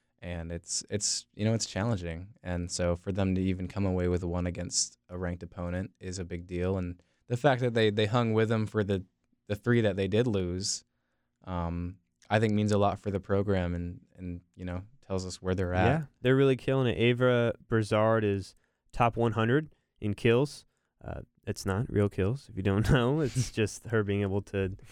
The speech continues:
Speaker 1: She's a
Speaker 2: get
Speaker 1: killer.
Speaker 2: down on the opponent. Um, and the team itself is top forty in aces per set, which an ace is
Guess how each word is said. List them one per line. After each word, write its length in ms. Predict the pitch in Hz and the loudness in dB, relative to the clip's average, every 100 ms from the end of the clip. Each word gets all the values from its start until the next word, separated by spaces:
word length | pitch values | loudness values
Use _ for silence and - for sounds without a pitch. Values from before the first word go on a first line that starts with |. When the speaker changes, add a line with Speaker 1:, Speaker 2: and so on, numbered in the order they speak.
| - | -10
Speaker 1:
She's 220 | 107 104 | -2 0
a 60 | 107 | 2
Speaker 2:
get 100 | 117 | 2
Speaker 1:
killer. 120 | - | 2
Speaker 2:
down 240 | 117 117 | 2 2
on 120 | 113 | 0
the 80 | 107 | -2
opponent. 480 | 107 107 107 110 127 - _ _ - | -2 0 0 0 -2 -14 _ _ -4
Um, 380 | 101 101 95 92 | 0 0 0 -4
and 280 | 104 104 104 | -2 0 0
the 60 | 107 | 0
team 280 | - 190 | 2 2
itself 380 | 160 - 156 147 | 2 2 2 2
is 80 | 117 | -2
top 260 | - 127 - | 0 -2 -2
forty 360 | - 123 117 110 | 0 2 2 2
in 80 | 101 | 2
aces 400 | 107 113 - 101 | 2 0 -2 -6
per 160 | 107 | -4
set, 280 | 95 104 87 - | 0 0 -2 -6
which 280 | 104 95 - | -6 -4 -2
an 360 | 104 101 95 - | 0 0 -2 -2
ace 400 | 113 117 - - | 0 0 -4 -8
is 480 | 107 98 95 90 | -4 -2 -2 -6